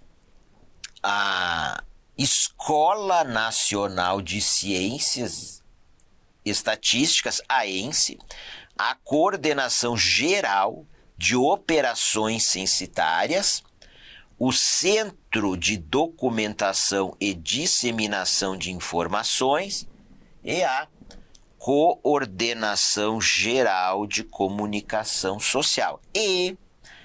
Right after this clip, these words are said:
as superintendências estaduais do I B G E. Pessoal, superintendências estaduais, pode aparecer na sua apostila como unidades estaduais também.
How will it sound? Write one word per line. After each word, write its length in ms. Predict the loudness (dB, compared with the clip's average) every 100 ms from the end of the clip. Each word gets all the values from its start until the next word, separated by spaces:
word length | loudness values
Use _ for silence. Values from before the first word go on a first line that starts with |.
| -6
as 200 | -4 0
superintendências 2750 | 2 2 2 2 0 -4 -8 _ 0 2 2 2 0 -2 -4 -6 -8 -4 -2 -2 -4 -4 -2 -2 -4 -2 -2 -2
estaduais 720 | -2 0 0 -2 -2 0 0 -2
do 60 |
I 60 | -8
B 180 | -4 -2
G 140 | -2
E. 120 | -2 -4 -12 -12 -12 -4
Pessoal, 320 | 0 0 2
superintendências 1500 | 2 0 -2 -2 -4 -4 -8 -4 -4 -2 0 0 0 -2 0
estaduais, 720 | -2 0 -2 2 2 2 -2
pode 360 | 0 2 2 0
aparecer 880 | 0 0 0 0 0 2 2 0 -2 -8 -12
na 160 | -4 -2
sua 180 | 0 -2
apostila 600 | 0 -2 0 0 2 2
como 280 | 2 -2 0
unidades 800 | -4 -4 -2 0 -2 -4 -4 0
estaduais 720 | 0 2 0 2 2 2 0
também. 480 | 0 0 2 -2